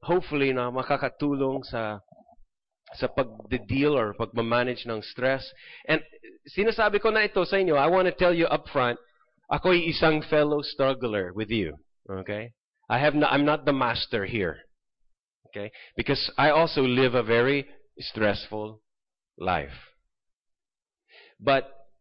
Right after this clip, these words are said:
God is using our pressures every day to teach us, to develop us,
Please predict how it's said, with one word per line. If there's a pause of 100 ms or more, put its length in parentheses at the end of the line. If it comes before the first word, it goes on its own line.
(200)
God
is (240)
using (220)
our
pressures
every
day (640)
to (160)
teach
us,
to
develop
us,